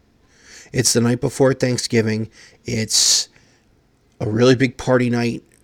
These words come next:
Everybody's home from college. Everybody's got the next day off.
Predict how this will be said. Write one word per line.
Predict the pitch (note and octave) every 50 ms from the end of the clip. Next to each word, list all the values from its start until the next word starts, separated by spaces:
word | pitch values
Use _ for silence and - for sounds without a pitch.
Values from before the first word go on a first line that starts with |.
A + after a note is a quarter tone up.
| _ _ _ _ _
Everybody's | - G#2+ A2 A2+ C3+ C3+ C3+ - -
home | C#3 C3+ C3+ B2+
from | A#2+ B2+ A#2 A#2
college. | - - A#2 A2+ A#2 A#2 A2+ A2+ A2+ A2 G#2+ G#2+
Everybody's | G2+ G#2 A2 A2 B2 A#2+ A#2+ A#2+ - - - - _ _ _ _ - - - - - _ _ -
got | - C3 A#2 -
the | C3 B2
next | A#2+ A#2+ A#2+ - - -
day | A#2+ B2 B2 B2 A#2+
off. | A#2+ A#2 A2+ A2+ A#2 A#2 A#2 A2+ - - - - - -